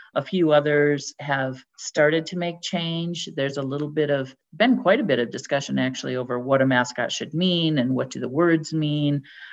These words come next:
For example, the word warrior, which is a more generic term, can refer to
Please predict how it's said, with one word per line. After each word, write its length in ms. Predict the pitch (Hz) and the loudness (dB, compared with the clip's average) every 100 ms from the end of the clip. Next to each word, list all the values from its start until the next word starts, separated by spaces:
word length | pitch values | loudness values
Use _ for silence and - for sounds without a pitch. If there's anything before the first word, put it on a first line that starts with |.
| - | -18
For 180 | - 147 | -2 0
example, 960 | 135 151 139 135 135 131 123 120 - 202 - - | 2 2 4 4 4 6 4 2 -4 -12 -14 -6
the 80 | 131 | 0
word 280 | 131 123 | 0 0
warrior, 760 | 131 139 143 143 143 139 139 139 | 0 4 4 6 2 2 0 -2
which 240 | 127 127 | -4 -4
is 180 | 127 123 | -6 -6
a 80 | 120 | -4
more 220 | 120 120 | -2 -2
generic 520 | 120 123 127 135 170 - | -4 -2 2 2 0 -6
term, 480 | - 208 208 214 208 202 - - _ - | 0 4 4 4 0 -4 -20 -20 _ -10
can 260 | - 139 127 | 0 2 2
refer 460 | 127 127 131 131 127 - - | 0 -2 0 0 0 -4 -4
to 480 | 147 127 127 127 | 0 2 2 0